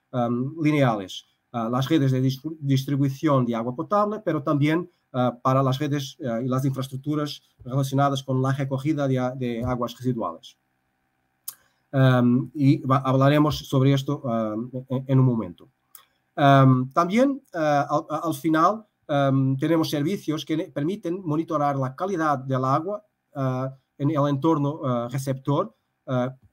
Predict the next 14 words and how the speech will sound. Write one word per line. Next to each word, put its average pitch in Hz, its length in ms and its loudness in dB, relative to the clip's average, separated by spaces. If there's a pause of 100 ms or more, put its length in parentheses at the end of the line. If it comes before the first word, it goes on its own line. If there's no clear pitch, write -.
des-, 135 240 -2
de-, 143 100 -6
después 147 400 -4
de 135 80 -2
trata-, 127 320 -6
de, 127 200 -4
de, 117 380 -6
de, 107 260 -12
de, 107 200 -18 (140)
de, 104 260 2
mm, 95 400 -4 (720)
de 123 100 6
depurada, 131 540 2 (260)
¿ok? 135 160 -12